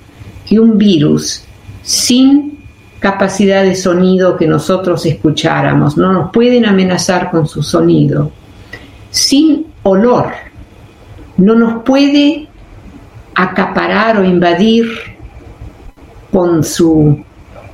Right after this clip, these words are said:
olor, con su, con nada, pero al mismo tiempo nos tiene como casi prisioneros.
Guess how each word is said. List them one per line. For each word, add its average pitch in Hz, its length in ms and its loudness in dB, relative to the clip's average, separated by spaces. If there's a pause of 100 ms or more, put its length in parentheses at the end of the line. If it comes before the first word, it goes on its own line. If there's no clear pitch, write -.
(120)
olor, 170 600 2
con 160 140 -2
su, - 160 -8
con 220 240 2
nada, 170 500 -2 (1120)
pero 233 240 4
al 220 120 2
mismo 277 360 2
tiempo 254 680 2 (280)
nos 196 220 0
tiene 339 280 2
como 208 300 0
casi 233 340 0
prisioneros. 143 1000 -2